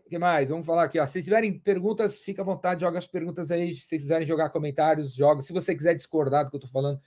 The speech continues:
também pode discordar, não tem problema. Mas se você discordar de mim, você vai ouvir, beleza?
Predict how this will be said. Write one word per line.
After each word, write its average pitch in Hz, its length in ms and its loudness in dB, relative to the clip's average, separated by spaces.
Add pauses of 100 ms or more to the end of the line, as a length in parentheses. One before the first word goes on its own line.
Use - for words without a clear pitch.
(300)
também 143 240 2
pode 139 280 2
discordar, 131 420 2
não 139 80 0
tem 143 100 -2
problema. 135 540 2 (380)
Mas 139 160 2
se 147 60 -6
você 151 200 2
discordar 143 500 4
de 135 80 2
mim, 139 140 0
você 147 160 -2
vai 143 180 6
ouvir, 143 480 0
beleza? 135 480 2